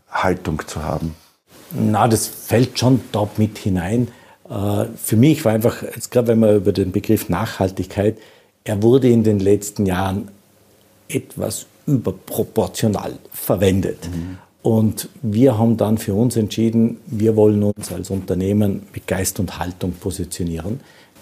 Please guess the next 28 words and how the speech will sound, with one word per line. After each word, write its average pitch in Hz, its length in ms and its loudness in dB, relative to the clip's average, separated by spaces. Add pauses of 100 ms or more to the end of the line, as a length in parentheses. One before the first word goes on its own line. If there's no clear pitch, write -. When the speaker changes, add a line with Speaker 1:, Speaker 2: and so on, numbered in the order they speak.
(160)
Speaker 2:
Geist 120 520 0
heißt 110 420 0
für - 600 -2 (180)
mich 113 500 4 (300)
das - 240 -4
Richtige 104 420 0
erkennen, 120 600 2 (640)
Haltung 120 760 2 (200)
das 98 220 -4
Richtige 107 460 2
tun. 110 460 4 (500)
Also 101 280 0
wir 107 260 6
schauen 107 340 2
uns 101 240 0
das 92 220 0
an 90 300 -2
zum 85 200 -6
Thema 90 240 0
Umwelt, 131 640 4
wir 101 140 -2
schauen 98 280 -2
uns 90 240 -4
das 87 180 -6
an 90 260 -4
zum 82 200 -8
Thema 85 220 -2
Mitarbeiter, 107 840 2